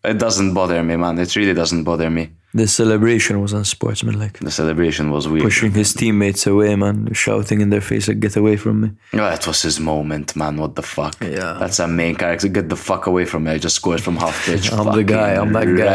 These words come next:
Speaker 1: right, man. Come on.
Speaker 2: Yeah.
Speaker 1: He came off the bench and did that. I'd fucking punch my teammates in the dick if they came anywhere near me after I scored that goal. Like, fucking kiss my boots.
Speaker 2: Do you think that having Cabral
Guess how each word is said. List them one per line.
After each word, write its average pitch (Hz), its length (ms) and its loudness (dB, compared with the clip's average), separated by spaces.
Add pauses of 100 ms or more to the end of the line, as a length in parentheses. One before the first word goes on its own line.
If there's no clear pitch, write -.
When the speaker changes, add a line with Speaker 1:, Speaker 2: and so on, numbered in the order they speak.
Speaker 1:
right, 85 180 -4
man. 90 320 0 (140)
Come 92 300 2
on. 90 280 2 (120)
Speaker 2:
Yeah. 92 240 -2
Speaker 1:
He - 80 -2
came 95 240 0
off 90 160 2
the 90 80 4
bench 90 320 0
and 90 180 0
did 82 200 0
that. 87 360 -2 (400)
I'd 92 140 -2
fucking 90 460 -2
punch 95 380 -2
my 90 140 0
teammates 92 460 2
in 92 100 2
the 92 120 4
dick 87 360 -2
if 78 120 -4
they 80 140 -2
came 82 200 -2
anywhere 82 360 0
near 80 220 -2
me 85 120 -2
after 82 260 -2
I 82 80 -2
scored 82 340 -2
that 82 240 -4
goal. 73 240 -4 (560)
Like, - 80 -12
fucking - 520 -4
kiss - 300 -2
my 92 200 0
boots. 87 680 -2 (920)
Speaker 2:
Do 220 180 4
you 175 240 6
think 117 580 -2 (1120)
that 117 240 0
having 123 600 2
Cabral 107 840 4